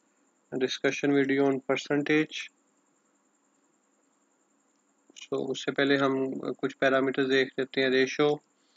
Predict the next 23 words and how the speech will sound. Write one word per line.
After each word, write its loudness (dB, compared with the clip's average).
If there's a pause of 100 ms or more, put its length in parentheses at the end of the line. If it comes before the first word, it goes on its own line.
(380)
अ, -2 (120)
just -4 (100)
क्या 6
है, 6
दो 0
quantities 2
का -8
comparison 0
है, 0
इसे -2
fraction 0
भी 2
कहते -2
हैं, -2
जिससे -2
यानी, 2
यानी 0
एक -2
number -2
को -4
आप 0
divide 2
करके -2